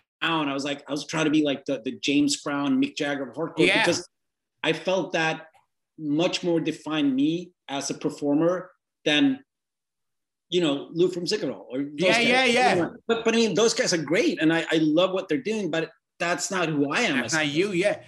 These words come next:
Speaker 2: And let me
Speaker 1: Yeah.
Speaker 2: tell you, when I saw you, the other stuff, it, nothing seemed out of pocket because even, uh, you know, it's different than Refused or what, you know, from, but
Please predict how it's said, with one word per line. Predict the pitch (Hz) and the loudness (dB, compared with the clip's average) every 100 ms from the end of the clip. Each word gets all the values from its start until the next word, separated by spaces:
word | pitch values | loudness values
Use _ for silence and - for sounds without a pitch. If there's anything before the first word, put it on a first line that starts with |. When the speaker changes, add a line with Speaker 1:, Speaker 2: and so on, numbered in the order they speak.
| - | -6
Speaker 2:
And | 214 | 0
let | 277 | 4
me | 294 | 4
Speaker 1:
Yeah. | |
Speaker 2:
tell | 156 285 | 4 2
you, | 277 220 | 2 0
when | 214 | -2
I | 240 | -2
saw | - - 262 | -2 0 0
you, | 269 247 | 0 -2
the | |
other | 254 269 | -4 -4
stuff, | 247 - - - | -8 -10 -14 -10
it, | 220 - | -10 -6
nothing | 214 262 262 | -8 -4 -2
seemed | 180 254 240 | -2 -2 0
out | 226 214 | 2 0
of | - | 0
pocket | 226 262 269 160 - _ _ _ | 0 0 -2 -6 -8 _ _ _
because | 220 226 240 185 | -10 -6 -4 -2
even, | 247 254 | -2 -4
uh, | 160 160 170 | -4 -6 -8
you | 226 262 | -6 -2
know, | 185 196 - | -2 -4 -6
it's | 214 - | -6 -6
different | - 233 233 277 | -6 -6 -2 -2
than | 196 156 | -2 -4
Refused | 127 - 180 180 175 | -8 -2 0 0 -2
or | 165 | -2
what, | 175 185 | -2 -2
you | |
know, | 180 160 | -2 -2
from, | 147 185 175 156 | -4 -8 -8 -6
but | 196 185 | -4 -4